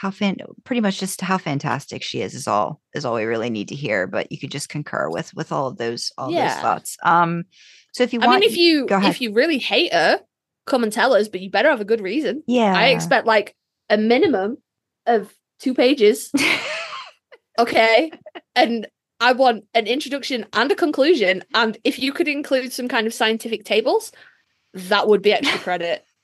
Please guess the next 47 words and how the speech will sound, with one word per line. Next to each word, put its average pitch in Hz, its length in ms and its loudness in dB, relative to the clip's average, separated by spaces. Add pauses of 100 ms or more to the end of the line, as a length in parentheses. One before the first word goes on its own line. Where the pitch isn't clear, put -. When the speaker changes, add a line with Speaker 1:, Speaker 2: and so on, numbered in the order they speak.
(120)
Speaker 2:
You 196 280 -8
b-, 175 140 -14
come 269 200 2
prepared 240 560 2
if 220 160 0
you're 240 100 4
gonna 233 160 4
come 226 380 4
and 208 100 -4
be 208 120 -2
like, 190 240 -4
"Rowena 202 400 -2
is 165 200 -6
awful. - 520 -4 (260)
I 196 140 0
wanna 214 260 4
have 196 240 0
his 208 200 -2
Speaker 1:
She's 165 80 -6
Speaker 2:
wife." 143 240 -4
Speaker 1:
fine. - 40 -20 (440)
Yes. - 180 -8
Speaker 2:
Yeah. - 160 -2 (560)
Speaker 1:
Okay. - 160 0
Speaker 2:
Okay, 440 60 -8 (200)
go. - 280 0
Sorry. 196 280 2
Speaker 1:
Sounds 247 220 2
Speaker 2:
You, - 60 0
Speaker 1:
good. 294 120 4
No, 254 200 6
Speaker 2:
yes. 339 40 0
Speaker 1:
no, 349 80 4 (200)
no. 220 160 -2 (100)
That's 202 160 -4
Speaker 2:
Sandra 277 220 4
Speaker 1:
fine. 285 80 6
Speaker 2:
was 277 120 4
telling 269 240 4
you 359 100 0
how 262 100 4
to - 100 -4
get 247 100 0
in 247 60 -10
touch 359 200 -2
with 294 120 -4
us 269 200 0